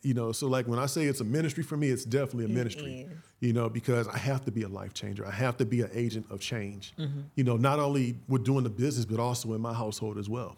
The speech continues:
Speaker 2: Mm-hmm.
Speaker 1: I'm doing something that no one's ever done before, you know? And it was funny, somebody did a write-up for me and they posted it on Facebook,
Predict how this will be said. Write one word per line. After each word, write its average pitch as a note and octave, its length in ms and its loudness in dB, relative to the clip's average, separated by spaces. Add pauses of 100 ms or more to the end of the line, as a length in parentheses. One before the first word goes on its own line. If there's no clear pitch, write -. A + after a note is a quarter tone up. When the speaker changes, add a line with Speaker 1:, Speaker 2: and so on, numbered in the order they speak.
Speaker 2:
Mm-hmm. B2+ 220 -6 (260)
Speaker 1:
I'm C3+ 140 4
doing D#3+ 220 6
something D3+ 340 0
that B2+ 120 2
no C#3 120 4
one's C#3+ 280 2
ever C3 160 2
done C3 280 0
before, G#2 420 -10 (580)
you B2+ 140 4
know? A2+ 260 -2 (260)
And C3 140 4
it A#2+ 40 6
was A#2 120 2
funny, D#3 240 2
somebody C3 320 4
did B2+ 180 4
a A#2+ 40 2
write-up B2 360 2
for B2 180 0
me A2+ 180 0
and G#2+ 80 -2
they G#2 80 -2
posted C3 400 2
it A2 80 0
on G#2 140 -2
Facebook, G#2+ 540 -2